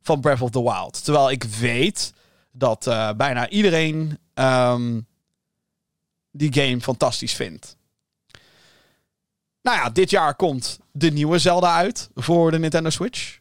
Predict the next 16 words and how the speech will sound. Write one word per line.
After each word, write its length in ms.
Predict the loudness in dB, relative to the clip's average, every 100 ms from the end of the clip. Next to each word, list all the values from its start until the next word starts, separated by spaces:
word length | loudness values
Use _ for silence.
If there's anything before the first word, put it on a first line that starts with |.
| _
Als 220 | 2 2
in 280 | 2 0 -4 -2
het 200 | -2 0
vervolg 380 | 0 0 2
op 380 | 0 -2 -2 -6 -6 -6 -2
<coughs> 400 | -2 -2 -6 -4
Oh, 140 | -4
sorry. 340 | -4 -6 -6 -12 -16 -16 -18 -14 -4
<coughs> 280 | 0 0 -4 _ _ -20 -20 _
Het 160 | -4 -4
vervolg 280 | 0 2 2
op 100 | 0
Breath 200 | 0 0
of 60 |
the 100 | 0
Wild. 360 | 2 2 0